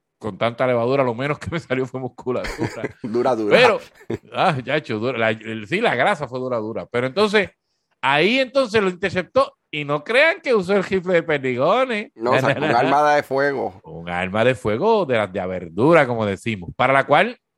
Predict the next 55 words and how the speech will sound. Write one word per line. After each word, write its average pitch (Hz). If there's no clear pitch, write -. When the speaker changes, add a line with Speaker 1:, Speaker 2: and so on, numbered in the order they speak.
Speaker 1:
tiene 98
licencia. 143
O -
sea, 78
no 78
es -
que 107
tiene 123
un 117
arma, 123
un 104
arma 127
ilegal. 87
Es -
que 98
esta 98
persona, 202
Speaker 2:
Sí, 175
lo 196
que 123
no -
tiene -
Speaker 1:
mire, 180
Speaker 2:
es -
permiso 214
para 151
estar 143
sacando 139
y 123
apuntando 107
gente. 156
Speaker 1:
Es -
que 123
no 131
Speaker 2:
Eso 165
Speaker 1:
se -
Speaker 2:
sí 156
es 143
Speaker 1:
puede. 131
Speaker 2:
ilegal. -
Eso 220
es 143
una 123
violación 107
de 98
ley. 90
Speaker 1:
Por 87
eso 147
no 139
se 101
puede. 104
Simplemente 156
no 104
se 123
puede. 67